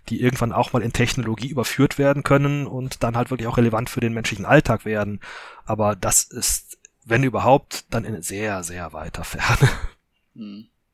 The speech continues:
Speaker 1: Aber ja, für Physiker, äh, hat das große Bedeutung, weil halt, wie gesagt, diese Unvereinbarkeit von diesen beiden fundamentalen Theorien, auf denen die moderne Physik, Physik fußt, die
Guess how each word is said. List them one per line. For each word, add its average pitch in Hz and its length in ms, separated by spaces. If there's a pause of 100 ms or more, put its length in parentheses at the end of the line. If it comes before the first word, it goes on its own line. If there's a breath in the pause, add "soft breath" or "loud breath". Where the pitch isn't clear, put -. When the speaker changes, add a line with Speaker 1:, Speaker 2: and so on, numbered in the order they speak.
(540 loud breath)
Speaker 1:
Aber 113 180
ja, 117 160
für 131 140
Physiker, 151 800
äh, - 20
hat 135 140
das - 180
große 127 340
Bedeutung, 107 540
weil 117 220
halt, 110 180
wie 113 40
gesagt, 107 320
diese 113 200
Unvereinbarkeit 123 840
von - 80
diesen 110 180
beiden 107 240
fundamentalen 120 840 (720 loud breath)
Theorien, 120 380
auf 113 80
denen 117 140
die 117 60
moderne 113 280
Physik, - 340
Physik 107 320
fußt, - 460
die 127 240